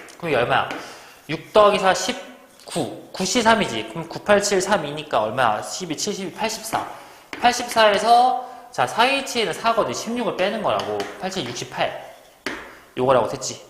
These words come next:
자, 그래서 이렇게 푸는 게 포배고, 감점, 관점은 지금은 안 보여주고 내가 이거 지우고 보여줄게. 알겠지, 얘들아?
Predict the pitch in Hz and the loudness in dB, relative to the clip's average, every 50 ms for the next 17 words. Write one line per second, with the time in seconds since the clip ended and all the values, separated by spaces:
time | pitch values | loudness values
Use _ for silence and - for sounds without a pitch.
0 | - _ _ _ _ - - - - - - - - - _ _ _ _ - - | -20 _ _ _ _ -20 -20 -20 -20 -20 -20 -20 -20 -20 _ _ _ _ -20 -20
1 | - _ - - 147 127 131 139 147 180 190 196 190 - - 139 165 202 196 - | -20 _ -4 -2 0 2 2 2 2 4 6 6 6 4 2 2 0 0 2 0
2 | 226 - - - 208 202 196 185 190 180 185 - - - 254 254 247 233 196 175 | -4 -4 -2 -4 -2 -2 0 0 0 -2 -2 -4 -6 -2 0 2 2 2 2 2
3 | 190 208 165 - - - - - - - - 147 143 165 - 233 247 247 247 240 | 4 2 2 2 0 -4 -10 -14 -12 -4 -2 -2 0 2 4 4 4 4 4 4
4 | 240 226 233 214 196 196 208 226 208 - - - 165 156 202 208 202 156 117 113 | 2 2 4 2 2 2 2 -2 -4 -4 -2 -2 0 0 0 2 4 4 4 4
5 | 123 139 147 147 143 131 139 160 190 208 185 120 117 123 127 120 120 123 120 - | 2 0 2 2 2 0 0 2 2 2 2 2 2 2 2 2 2 0 -2 -2
6 | - 160 180 208 214 165 120 117 98 - - 110 101 104 107 - - 107 104 107 | -2 0 0 2 2 2 2 2 -4 -2 -2 -2 -2 -2 -4 -6 -8 -6 -4 0
7 | 107 120 151 180 196 - - - | 2 4 4 4 2 0 -6 -12